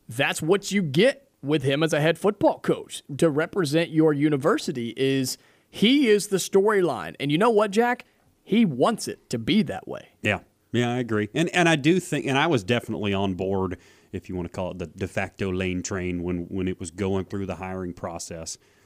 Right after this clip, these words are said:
Speaker 2: Um, <clears throat> so I, I think I, I liked that mentality at the time. I felt like that was what was needed for Auburn. Looking back on it, I think that may have been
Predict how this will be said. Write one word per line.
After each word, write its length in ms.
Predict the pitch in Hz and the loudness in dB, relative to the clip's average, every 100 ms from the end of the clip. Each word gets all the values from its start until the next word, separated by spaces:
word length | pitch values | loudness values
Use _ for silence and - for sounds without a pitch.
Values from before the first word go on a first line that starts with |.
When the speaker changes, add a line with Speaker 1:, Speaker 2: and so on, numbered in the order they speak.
| _ | _
Speaker 2:
Um, 400 | - 87 85 82 - - - | -6 -4 -4 -6 -8 -4 -2
<clears throat> 260 | - - | -4 -6
so 180 | - 127 | -2 0
I, 120 | 101 - | -2 -6
I 60 | |
think 220 | 117 127 123 | -4 -4 -2
I, 240 | 123 120 - _ _ _ _ | -2 -2 -4 _ _ _ _
I 140 | - 123 | -4 -2
liked 560 | 113 101 107 110 - 107 | 0 0 -2 -4 -6 -4
that 220 | 117 - | -4 -2
mentality 720 | 117 107 - 113 113 110 107 | -2 -2 -4 -4 -4 -4 -4
at 100 | 101 | -6
the 60 | |
time. 260 | - 107 104 | -6 -6 -4
I 40 | 95 | -6
felt 260 | - 104 | -6 -6
like 200 | 95 85 | -6 -10
that 140 | 98 - | -12 -12
was 120 | 90 | -12
what 100 | 98 | -12
was 120 | 85 | -8
needed 240 | 92 95 90 | -8 -6 -8
for 160 | 92 | -8
Auburn. 340 | 92 98 101 95 - _ _ 120 | -6 -2 -2 -4 -10 _ _ 2
Looking 380 | 147 156 127 | 4 4 0
back 280 | 107 117 - | 2 0 -2
on 100 | 135 | -2
it, 80 | 123 | 0
I 60 | 92 | -2
think 280 | - 107 - | -4 -6 -4
that 200 | 104 98 | -6 -6
may 320 | 98 104 110 | -4 -2 -2
have 340 | 98 90 90 | -4 -8 -6
been 480 | 107 107 104 95 | -4 -2 -2 -2